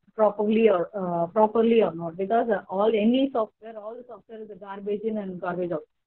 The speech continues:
Whatever you are giving, it will show some result. Something it has to show. So it will show a result. But whether the input is properly processed by the software or not,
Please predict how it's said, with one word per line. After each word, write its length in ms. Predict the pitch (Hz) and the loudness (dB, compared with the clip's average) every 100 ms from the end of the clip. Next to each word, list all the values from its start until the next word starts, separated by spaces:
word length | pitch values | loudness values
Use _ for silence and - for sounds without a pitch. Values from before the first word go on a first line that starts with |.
| _ | _
Whatever 420 | 196 202 254 277 | -14 -10 -6 -4
you 120 | 285 | 0
are 100 | 254 | 0
giving, 380 | 226 226 226 294 294 - - | 0 0 2 0 -4 -14 -8
it 140 | 226 233 | 2 6
will 160 | 247 | 6
show 200 | 247 226 - | 6 4 6
some 160 | 247 | 4
result. 340 | 202 - 175 170 _ _ _ _ _ | 4 0 -6 -6 _ _ _ _ _
Something 400 | 226 240 277 302 | 0 2 4 4
it 120 | 285 240 | 4 4
has 160 | 214 233 | 0 0
to 80 | 247 | -6
show. 180 | 196 - _ _ _ _ | -8 -10 _ _ _ _
So 260 | 233 262 294 - _ _ | 2 2 0 -8 _ _
it 80 | 208 | 4
will 100 | 240 | 6
show 220 | 247 226 | 8 8
a 40 | |
result. 280 | 220 196 190 - | 6 2 -4 0
But 200 | 247 247 _ _ _ _ _ | 0 0 _ _ _ _ _
whether 320 | 233 240 320 | 4 10 10
the 160 | 262 240 | 8 6
input 400 | 240 240 311 262 | 6 6 2 2
is 100 | 302 - | 0 2
properly 640 | 226 226 269 254 262 294 - | 2 4 2 2 4 2 2
processed 560 | 214 220 226 277 233 | 4 4 4 0 0
by 140 | 214 208 | 0 0
the 100 | 208 | 0
software 440 | 214 196 220 214 202 | -2 -4 2 2 4
or 120 | 185 | 0
not, 280 | 190 202 | 0 -2